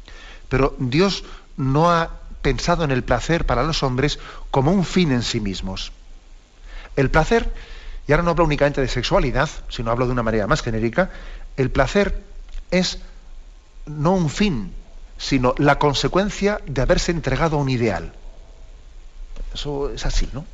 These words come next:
Es decir, uno, por ejemplo, cuando sube a una montaña, ¿siente un gran placer? Sí. Ahora, yo he subido a la montaña por tener un placer. Hombre, yo he subido a la montaña, pues, por cumplir ese, ese ideal y por gozar de...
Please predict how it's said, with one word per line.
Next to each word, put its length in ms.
Es 100
decir, 280
uno, 160
por 120
ejemplo, 280
cuando 220
sube 240
a 40
una 160
montaña, 600
¿siente 300
un 100
gran 220
placer? 420
Sí. 340
Ahora, 240
yo 140
he 20
subido 300
a 20
la 80
montaña 380
por 120
tener 240
un 100
placer. 360
Hombre, 500
yo 80
he 20
subido 220
a 60
la 60
montaña, 280
pues, 160
por 160
cumplir 460
ese, 260
ese 460
ideal 340
y 60
por 160
gozar 400
de... 160